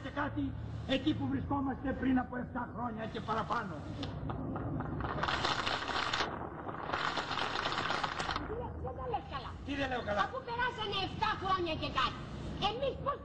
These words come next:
Speaker 2: πήγαμε πίσω;
Speaker 1: Διότι θεωρητικώς πηγαίναμε μπρος, αλλά στην πραγματικότητα πηγαίναμε πίσω, πίσω, πίσω. Άστα τώρα αυτά και πες τα άλλα.
Speaker 2: Σε παρακαλώ, άκουσα αυτό το ύφος, έτσι.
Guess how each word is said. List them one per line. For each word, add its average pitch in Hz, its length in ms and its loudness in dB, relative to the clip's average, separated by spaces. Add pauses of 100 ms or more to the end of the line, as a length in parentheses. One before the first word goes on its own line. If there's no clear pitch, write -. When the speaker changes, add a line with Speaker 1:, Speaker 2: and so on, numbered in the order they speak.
Speaker 2:
πήγαμε 403 380 2 (120)
πίσω; - 280 2 (720)
Speaker 1:
Διότι 285 400 6 (120)
θεωρητικώς 285 680 2
πηγαίναμε 285 480 4
μπρος, 294 240 4 (280)
αλλά 294 200 4
στην 285 140 -2
πραγματικότητα 294 680 2
πηγαίναμε 302 380 2 (160)
πίσω, 403 300 4 (100)
πίσω, - 260 -12
πίσω. 427 160 -12 (640)
Άστα 349 260 0
τώρα 320 160 0
αυτά 330 160 0
και 294 100 -4
πες 302 140 -2
τα 285 80 6
άλλα. 240 120 0 (140)
Speaker 2:
Σε 523 120 -6
παρακαλώ, 480 380 2
άκουσα 508 240 -6
αυτό 508 160 -8
το 508 140 -4
ύφος, 339 200 -2 (100)
έτσι. 494 180 -2